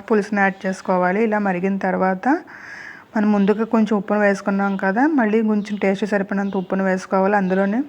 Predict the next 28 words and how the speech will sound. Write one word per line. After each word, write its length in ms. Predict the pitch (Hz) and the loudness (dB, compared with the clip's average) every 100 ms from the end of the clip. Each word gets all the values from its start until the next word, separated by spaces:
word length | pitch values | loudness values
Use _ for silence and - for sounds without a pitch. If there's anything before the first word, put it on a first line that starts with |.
| - - _ _ _ - - _ _ - - - - - _ _ _ _ _ - | -8 -20 _ _ _ -20 -20 _ _ -20 -20 -20 -20 -20 _ _ _ _ _ 0
కొంచెం 480 | 220 214 214 214 202 | 2 2 0 -2 0
చింతపండు, 600 | 208 185 190 202 196 208 247 226 | -2 -2 0 0 2 4 4 2
బెల్లాన్ని 400 | 214 196 208 208 | 0 2 2 2
కూడా 140 | 208 214 190 | 2 4 4
యాడ్ 180 | 180 - | 2 -2
చేసుకోవాలి. 580 | 185 - 196 190 190 240 269 | -4 0 2 4 4 6 6
ఇలా 140 | 220 214 | 4 4
మరుగుతున్నప్పుడు 640 | 196 190 202 196 185 214 226 | 2 2 0 0 0 -2 0
చింతపండు, 440 | 196 185 202 190 214 208 | 0 0 0 0 2 2
బెల్లాన్ని 380 | 196 208 202 202 | 4 2 2 0
కూడా 100 | 202 | 0
యాడ్ 160 | 202 185 196 | 0 -2 -8
చేసుకోవాలి. 420 | 190 - 190 208 202 | -6 0 0 2 2
బెల్లం 280 | 196 208 226 202 | 2 4 2 2
వేసుకోవడం 420 | 190 - 196 208 | 0 0 2 2
వల్ల 140 | 208 208 214 | 0 0 2
కర్రీ 280 | 185 175 202 | 2 2 2
అనేది 220 | 196 196 214 | 2 0 0
చాలా 220 | 214 185 202 196 | 0 2 0 2
టేస్టీగా 460 | 185 185 202 208 208 | 0 0 2 2 2
ఉంటుందండి. 360 | 196 196 208 220 214 | 2 2 2 2 2
పులుసు 260 | 196 208 208 | 0 -2 0
కూరలు 280 | 226 226 208 | 2 2 2
దేంట్లోనైనా 560 | 196 190 190 208 202 226 214 | 2 0 0 -2 0 0 2
బెల్లాన్ని 380 | 196 190 202 190 | 2 2 0 0
యాడ్ 140 | 180 - | -2 -2
చేసుకోవాలి. 640 | 196 - 196 185 185 220 294 - - - - - - - | -4 -2 -2 0 0 0 -2 -6 -20 -20 -18 -16 -16 -2
బెల్లం, 260 | 208 196 214 | 2 4 2